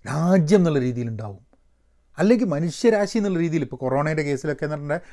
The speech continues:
ലോകത്തിലുള്ള എല്ലാ രാജ്യങ്ങളും കൂടിയിട്ട് ഒരുമിച്ചൊരു കോമൺ ഗോൾ ഉണ്ട്. എന്ത്? വൈറസിനെ തോൽപ്പിക്കുക, തിരിച്ച് ജീവിതത്തിലേക്ക് തിരിച്ച് വരിക എന്നുള്ളത്, ആൾക്കാർ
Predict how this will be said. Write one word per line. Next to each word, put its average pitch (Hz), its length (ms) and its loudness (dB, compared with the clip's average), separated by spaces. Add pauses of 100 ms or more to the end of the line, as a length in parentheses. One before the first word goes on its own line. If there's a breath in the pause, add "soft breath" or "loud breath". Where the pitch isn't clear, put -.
(120)
ലോകത്തിലുള്ള 151 560 -2
എല്ലാ 143 340 0
രാജ്യങ്ങളും 139 500 0
കൂടിയിട്ട് 127 320 -6 (280 soft breath)
ഒരുമിച്ചൊരു 147 580 0
കോമൺ 131 360 -4
ഗോൾ 113 180 -6
ഉണ്ട്. 101 200 -14 (240)
എന്ത്? 131 220 -4 (240 soft breath)
വൈറസിനെ 127 520 0
തോൽപ്പിക്കുക, 127 560 -6 (720)
തിരിച്ച് 156 380 -4 (160)
ജീവിതത്തിലേക്ക് 135 640 -2
തിരിച്ച് 120 340 -8
വരിക 120 320 0
എന്നുള്ളത്, 104 360 -8 (380)
ആൾക്കാർ 135 320 -4